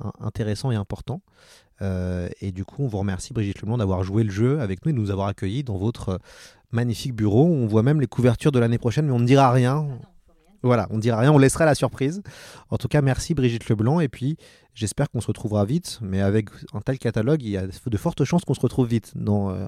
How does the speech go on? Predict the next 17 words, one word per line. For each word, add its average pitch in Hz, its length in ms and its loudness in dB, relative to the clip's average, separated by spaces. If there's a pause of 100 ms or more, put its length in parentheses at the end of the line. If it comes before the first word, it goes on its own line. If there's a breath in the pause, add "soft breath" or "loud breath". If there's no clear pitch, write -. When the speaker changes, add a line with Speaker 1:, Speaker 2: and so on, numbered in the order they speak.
Speaker 1:
un 117 100 -4
des 117 120 0
deux 113 80 0
podcasts. - 500 -6
Speaker 2:
Bah, 180 380 -6
j'en 185 120 -4
serais 185 220 -6
ravie, 208 400 -4 (100)
et 190 120 -4
je 185 100 -6
me 196 80 0
rends 208 140 -2
compte 262 220 0
que 226 100 0
j'ai 185 140 -2
pas 226 220 -2
dit 233 200 -4